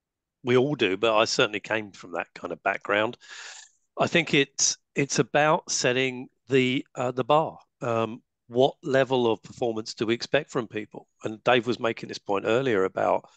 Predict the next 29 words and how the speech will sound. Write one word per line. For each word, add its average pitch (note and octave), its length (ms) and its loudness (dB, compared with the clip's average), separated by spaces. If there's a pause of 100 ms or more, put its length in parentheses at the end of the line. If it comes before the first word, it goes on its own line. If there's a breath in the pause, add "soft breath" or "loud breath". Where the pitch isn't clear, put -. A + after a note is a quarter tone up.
(340 soft breath)
what C#3 140 2
do C#3+ 60 0
we C3+ 120 2
think B2 420 -2
is, A2+ 380 -4
is A#2 180 -8
good - 220 -2
performance? - 840 -4 (720 soft breath)
Uh, B2 320 4
is B2+ 160 4
it C3 160 4 (480)
moderate? C3 560 2 (100)
Is A#2 160 -4
it B2 180 0
mediocre? B2 640 0
Is G#2+ 140 -2
that - 220 0
the, B2+ 80 -6 (140)
is A2+ 160 -4
that C3+ 160 2
the B2 80 -6
benchmark? D#3 560 -2 (120)
I D#3+ 40 -6
mean, C3+ 160 -4
you B2+ 140 2
can B2+ 160 -4
say D#3+ 260 2
to D3+ 120 -8
people A#2+ 480 -4